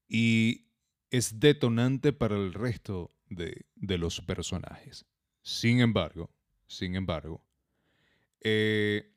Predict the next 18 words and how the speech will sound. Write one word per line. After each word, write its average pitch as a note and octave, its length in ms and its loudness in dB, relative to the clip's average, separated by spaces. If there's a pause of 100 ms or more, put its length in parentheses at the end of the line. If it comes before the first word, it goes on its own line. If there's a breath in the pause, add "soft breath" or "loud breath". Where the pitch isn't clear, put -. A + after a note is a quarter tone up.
tenemos G#2 540 -4
otro C3 600 0
que G#2 180 0
es - 160 -4
que B2 320 -2 (500)
cuando A2 360 -2
Frank C3+ 540 -2
llora G#2 340 0
a G2 40 0
su G#2 140 -2
padre, F2+ 480 -2 (140)
ahí F2 140 -2
hay E2 180 -2
otro E2 260 -6
cambio F#2 380 -2
en F2 60 -2
la F#2+ 40 -6
historia. - 480 -4